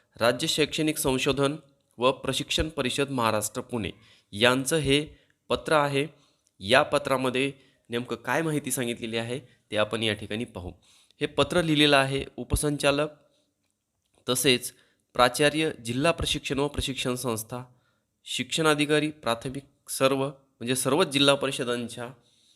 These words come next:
शिक्षणाधिकाऱ्यांना तसेच सर्व डाएट कॉलेजच्या प्राचार्यांना हे पत्र लिहिण्यात आलेलं आहे.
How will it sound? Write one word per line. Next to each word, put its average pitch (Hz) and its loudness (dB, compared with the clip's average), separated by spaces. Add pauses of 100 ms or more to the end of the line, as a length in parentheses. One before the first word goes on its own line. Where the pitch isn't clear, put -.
(520)
शिक्षणाधिकाऱ्यांना 123 2 (440)
तसेच 117 0 (1080)
सर्व 135 0
डाएट 135 6
कॉलेजच्या 120 -2
प्राचार्यांना 113 -4 (140)
हे 95 -6
पत्र 113 -4
लिहिण्यात 107 -2
आलेलं 110 0
आहे. 113 -4